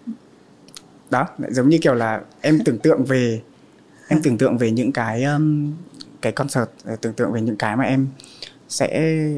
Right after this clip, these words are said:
trải qua. Thì nếu như em ở trên hoang đảo chắc chắn là em sẽ viết về cái khung cảnh em gặp mọi người lúc em trở về như thế nào, trông em đầu tóc bờm sờm ra làm sao,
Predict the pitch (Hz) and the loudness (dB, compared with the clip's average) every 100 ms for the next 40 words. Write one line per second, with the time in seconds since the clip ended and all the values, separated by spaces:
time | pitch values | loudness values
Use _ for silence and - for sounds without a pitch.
0 | 139 - - 110 123 123 - - - - | -6 -6 -6 -2 -2 -4 -8 -18 -20 -4
1 | 120 117 131 156 151 - 139 143 123 101 | 0 4 6 6 6 4 2 4 0 0
2 | 107 131 139 131 131 123 165 190 135 120 | -2 0 2 2 0 0 0 -2 0 0
3 | 107 104 - _ - - - 123 110 160 | 0 -6 -12 _ -20 -20 -10 -6 -2 0
4 | 151 123 101 139 139 139 123 120 117 117 | 0 -2 -2 0 0 0 -2 -2 -2 -2
5 | 113 110 107 - - 151 - 156 131 110 | -2 -2 -6 -12 -4 -2 2 2 0 -2
6 | 117 117 135 131 139 131 117 110 139 139 | -2 0 2 2 2 2 0 -2 -2 0
7 | 139 131 113 143 143 120 117 117 120 131 | 2 0 0 -2 0 -2 0 -2 0 -2
8 | 120 120 131 135 135 131 | -2 -2 -2 0 -2 -4